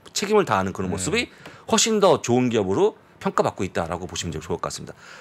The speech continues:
Speaker 1: 돈을 뭐 납작하게 돌리-, 뒤에서 버는 것보다는 당당하게 뭔가 크게 포기하더라도 그런 모습을 원하는 것 같아요, 주주분들이. 저는 이거 보고 상당히 좀 의아했거든요. 그냥 돈 잘 벌면 되는 건데 그게 아니라는 거 보면서 야, 이제 기업들도 진짜 이에스지 쪽에,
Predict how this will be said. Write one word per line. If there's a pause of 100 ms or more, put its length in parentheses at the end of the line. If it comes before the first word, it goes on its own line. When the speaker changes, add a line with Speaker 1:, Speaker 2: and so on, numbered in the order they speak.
(100)
Speaker 1:
돈을
뭐 (300)
납작하게
돌리-,
뒤에서
버는
것보다는
당당하게 (320)
뭔가
크게
포기하더라도 (340)
그런
모습을
원하는
것
같아요,
주주분들이. (240)
저는 (120)
이거
보고
상당히
좀
의아했거든요. (260)
그냥
돈
잘
벌면
되는
건데 (240)
그게
아니라는
거 (240)
보면서
야,
이제
기업들도 (260)
진짜
이에스지
쪽에,